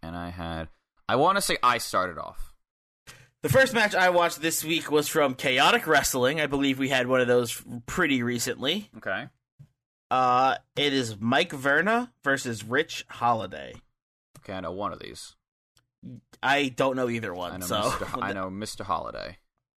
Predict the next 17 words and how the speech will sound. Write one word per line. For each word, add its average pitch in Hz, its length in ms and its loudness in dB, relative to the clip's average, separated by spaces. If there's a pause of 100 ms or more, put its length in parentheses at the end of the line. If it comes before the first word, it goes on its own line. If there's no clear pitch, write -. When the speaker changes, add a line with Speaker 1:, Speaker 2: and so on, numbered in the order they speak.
(280)
Speaker 2:
I 156 120 4
know 233 140 8
he's 240 160 0
from 190 160 4
a 165 60 2
different 139 340 2
promotion, 117 480 -2
right? 107 280 -4 (340)
Speaker 1:
Yes. 95 680 -10
Uh, 85 460 -2
Speaker 2:
He 135 140 -2
was 156 160 -2
from, 143 460 2
I 120 120 -4
forgot 104 540 -6
what 117 200 -12
the 85 200 -12